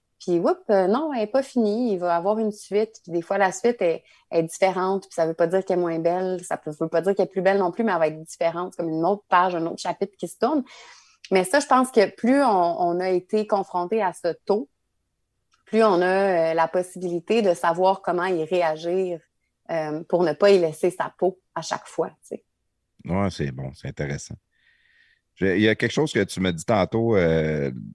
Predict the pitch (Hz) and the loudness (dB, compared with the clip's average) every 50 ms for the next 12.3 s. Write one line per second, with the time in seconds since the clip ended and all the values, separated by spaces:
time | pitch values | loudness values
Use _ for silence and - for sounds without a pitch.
0 | - 55 53 - _ _ _ _ _ _ _ - 92 98 95 - 95 80 90 90 | -14 -14 -14 -14 _ _ _ _ _ _ _ -6 -4 -4 -2 0 0 2 2 2
1 | 87 87 - 123 139 120 113 95 92 98 98 98 98 92 90 82 92 110 120 117 | 0 0 0 0 0 2 2 2 2 2 2 4 4 4 4 4 4 4 2 2
2 | 110 110 110 92 85 85 85 85 82 78 85 82 - - 101 95 - - 104 117 | 2 0 0 0 0 2 2 2 2 2 0 -2 -2 -2 -2 -2 0 0 2 2
3 | 117 104 82 78 90 90 87 82 82 90 107 110 98 87 85 82 - - 113 117 | 2 2 0 0 0 0 2 2 2 2 2 2 0 0 -2 -4 -6 -8 -10 -10
4 | - _ _ _ _ _ _ _ _ _ _ _ _ _ _ _ _ _ _ _ | -12 _ _ _ _ _ _ _ _ _ _ _ _ _ _ _ _ _ _ _
5 | - 85 85 85 87 87 87 71 50 50 - _ _ _ _ _ _ _ _ _ | -4 -2 0 2 2 2 0 0 -4 -8 -14 _ _ _ _ _ _ _ _ _
6 | _ _ _ _ - - - 90 - 117 110 - 151 139 - _ - 127 - 156 | _ _ _ _ -16 -16 -10 -4 0 0 0 2 0 -2 -2 _ -4 -2 -2 -2
7 | 147 - - - 139 143 139 - 139 131 110 90 85 95 113 120 123 - 95 87 | -4 -4 -2 0 0 0 2 2 2 2 2 2 2 2 2 2 2 0 -2 -2
8 | - 101 - - - 107 113 117 - 123 127 123 110 87 82 - 90 92 98 104 | -2 -2 -2 -2 0 0 0 0 0 -2 -2 0 0 -2 0 0 0 0 0 0
9 | 104 - - 87 82 82 85 85 98 113 - 104 87 80 85 90 - 101 87 - | -2 -2 -2 -2 0 0 0 0 0 0 0 -2 -2 -2 -4 -4 -2 -4 -2 -2
10 | - 78 76 87 95 - - 82 78 76 - - 92 90 82 78 73 76 80 - | -2 -2 -2 -2 -4 -2 -2 -2 -2 -2 -4 -6 -4 -4 -2 -4 -4 -6 -10 -12
11 | _ _ _ _ _ _ _ _ - 98 104 - - - 139 135 - 123 113 107 | _ _ _ _ _ _ _ _ -2 -2 -2 -2 -2 -2 -2 0 0 0 0 0
12 | 110 110 117 127 123 | 0 0 0 -2 -4